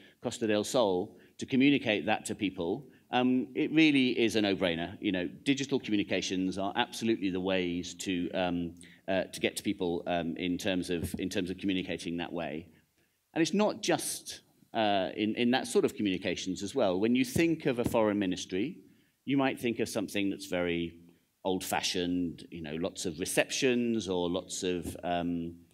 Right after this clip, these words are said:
uh, lots of maps, lots of people, um, uh, not, not living in a very sort of modern environment.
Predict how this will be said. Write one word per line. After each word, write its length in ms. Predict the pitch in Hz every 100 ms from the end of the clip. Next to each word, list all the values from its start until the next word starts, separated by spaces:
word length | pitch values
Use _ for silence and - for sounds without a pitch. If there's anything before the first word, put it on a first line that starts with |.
| - _
uh, 180 | 90 87
lots 220 | 98 -
of 100 | 104
maps, 480 | 104 107 101 - -
lots 240 | 107 -
of 80 | 110
people, 600 | - 101 101 95 92 90
um, 500 | - 92 90 87 87 -
uh, 400 | 90 85 80 78
not, 200 | 104 -
not 200 | 143 -
living 220 | 131 113
in 100 | 107
a 20 |
very 180 | 101 98
sort 180 | - 98
of 60 |
modern 460 | 98 104 95 98 92
environment. 640 | 85 101 151 101 80 67